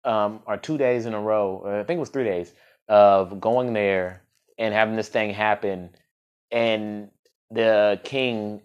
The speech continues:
like, I, I feel like that was a little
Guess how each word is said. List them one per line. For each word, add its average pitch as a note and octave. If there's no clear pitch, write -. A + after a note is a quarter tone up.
like, G#2
I, C3
I -
feel F#3
like G3
that D3
was C3
a A#2
little A2+